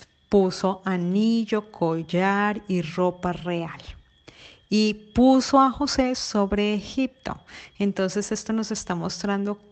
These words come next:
que Dios lo vistió y le dio autoridad sobre Egipto. Pero ¿cuándo lo hizo? Cuando entró en libertad,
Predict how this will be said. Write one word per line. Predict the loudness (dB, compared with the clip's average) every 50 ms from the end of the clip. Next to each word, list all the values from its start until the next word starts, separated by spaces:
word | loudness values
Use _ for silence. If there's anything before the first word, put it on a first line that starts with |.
| -8
que | -4 -2 -2 -2 -2
Dios | -4 -6 -4 -2 0 2 2 2 0 -2 -2 -2
lo | 0 0 0 0
vistió | 0 -2 -2 -2 -2 -2 -4 -6 -8 -10 _ -2 0 0 2 2 2 2 0
y | 0 0
le | 0 0 0 0 0 -2 -2
dio | -2 -2 -2 0 0 0
autoridad | -2 -2 -4 -6 -8 -6 -4 -2 0 0 0 0 0 0 -2 -2 -2 -4
sobre | -6 -8 -6 -4 -2 -2 -2 -2 -2 -2 -2 -4
Egipto. | -6 -8 -8 -4 -2 -2 -2 -4 -8 -16 -16 -16 -16 _ _ -20 -20 -20 -20 -20 -20 _ _
Pero | 0 2 2 2 2
¿cuándo | 0 -2 -2 0 0 0
lo | 0 0 0
hizo? | 0 -2 -2 -2 -4 -6
Cuando | -8 -10 -8 -4 -2 0 0 0 0 -2 -2 -2 -2 -2 -2 -2 -2
entró | -2 -4 -6 -8 -8 -6 -4 -2 0 0 0
en | 0 0 0 0 2 2
libertad, | 2 2 2 2 0 0 0 0 0 -2 -4 -8 _ -2 -2 -2 -2 -4